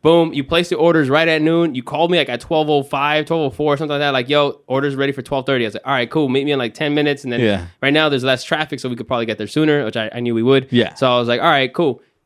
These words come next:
Speaker 1: We go, we go all the way to Hollywood.
Speaker 2: But then we get there. <laughs>
Speaker 1: And there's a massive line. A massive
Speaker 2: Well,
Speaker 1: line.
Speaker 2: first we couldn't even find it, right? It was a little hu-,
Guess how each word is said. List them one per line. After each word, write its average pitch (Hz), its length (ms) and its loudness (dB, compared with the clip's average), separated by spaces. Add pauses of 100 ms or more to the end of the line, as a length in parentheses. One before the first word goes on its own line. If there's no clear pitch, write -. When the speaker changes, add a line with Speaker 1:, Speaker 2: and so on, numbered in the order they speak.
(140)
Speaker 1:
We 131 120 0
go, 165 420 2 (120)
we 120 80 -8
go 131 100 -2
all 160 120 2
the 180 60 0
way 185 100 2
to 170 60 2
Hollywood. 160 600 2
Speaker 2:
But 113 160 0
then 170 240 4
we 151 160 4
get 139 380 2
there. 85 400 -8 (180)
<laughs> - 200 2
Speaker 1:
And 160 180 4
there's 170 160 6
a 139 200 2
massive 139 600 -2
line. 101 460 -6 (300)
A 147 140 -2
massive 160 800 -2
Speaker 2:
Well, 127 80 -6
Speaker 1:
line. 135 280 2
Speaker 2:
first 180 180 2
we 180 80 0
couldn't 151 160 0
even 107 180 0
find 110 380 -4
it, 85 160 -6
right? 98 300 -4
It 87 100 -8
was 101 180 -4
a 104 60 -6
little 101 180 0
hu-, 104 240 -2